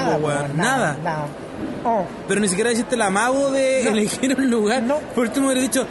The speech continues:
Speaker 2: "¿Sabes qué? Podríamos ir a Frutos".
Speaker 1: No.
Speaker 2: Me dice como, "¿Qué?".
Speaker 1: Qué mentira es esa.
Speaker 2: Claro.
Speaker 1: No, weón.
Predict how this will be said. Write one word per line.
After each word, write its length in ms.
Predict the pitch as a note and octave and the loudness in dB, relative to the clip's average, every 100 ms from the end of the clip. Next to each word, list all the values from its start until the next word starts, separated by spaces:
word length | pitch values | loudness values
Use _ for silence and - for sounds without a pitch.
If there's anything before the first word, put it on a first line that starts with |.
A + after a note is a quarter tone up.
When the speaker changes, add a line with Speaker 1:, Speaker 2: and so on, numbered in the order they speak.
| - | -6
Speaker 2:
"¿Sabes 220 | - A3 A3 | -2 -2 0
qué? 220 | C#4+ D#4 | -2 0
Podríamos 440 | B3+ B3 B3 B3 | 0 0 2 2
ir 100 | B3 | 2
a 100 | A#3 | 0
Frutos". 640 | G#3+ G#3 G#3 E3 C#3 - G#3 | 0 0 0 0 -2 -2 0
Speaker 1:
No. 340 | A3 A3 A3 G#3+ - C4 - - - - | 2 2 2 -2 -4 -8 -10 -14 -14 -8
Speaker 2:
Me 40 | E3+ | -4
dice 160 | D#3+ | -2
como, 160 | F#3+ F#3+ - | 0 -2 -4
"¿Qué?". 400 | E3+ E3 A3 F4 F#4 - - | -2 0 2 0 -2 -10 -8
Speaker 1:
Qué 100 | G#3 | -4
mentira 460 | A#3+ A#3 - F#3+ | -2 -2 -4 -2
es 180 | G3+ D#3 D#3 | -2 -4 -4
esa. 100 | E3+ | -2
Speaker 2:
Claro. 120 | D3 B2 G2+ - - - | -2 -4 -10 -14 -14 -8
Speaker 1:
No, 180 | E3 E3 | -4 0
weón. 220 | F#3 F3 | 0 0